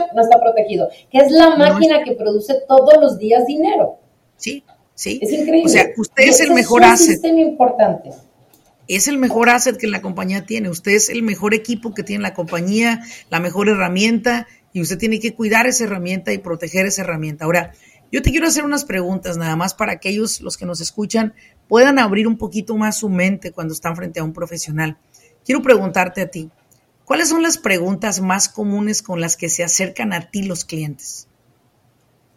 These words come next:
Speaker 1: Pues depende del cliente, pero, por ejemplo, si estamos hablando de un empresario que va a iniciar, siempre va a llegar, es que quiero tener un negocio para tener libertad.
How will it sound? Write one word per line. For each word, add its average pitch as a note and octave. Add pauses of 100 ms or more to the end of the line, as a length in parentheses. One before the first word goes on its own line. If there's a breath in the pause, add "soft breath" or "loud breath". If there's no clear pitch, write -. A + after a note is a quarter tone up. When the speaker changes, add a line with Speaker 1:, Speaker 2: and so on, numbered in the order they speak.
(880)
Speaker 1:
Pues A#3
depende C#4+
del E4+
cliente, A#3+
pero, G3
por G3
ejemplo, A3+
si C4+
estamos B3
hablando G3+
de A3
un G#3
empresario G#3+
que F#3+
va F#3+
a G#3
iniciar, G3 (100)
siempre G#3
va G#3+
a G3+
llegar, G3+
es G3
que F#3+
quiero B3+ (320)
tener A3
un A3+
negocio B3 (220)
para F#3+
tener F#3
libertad. G3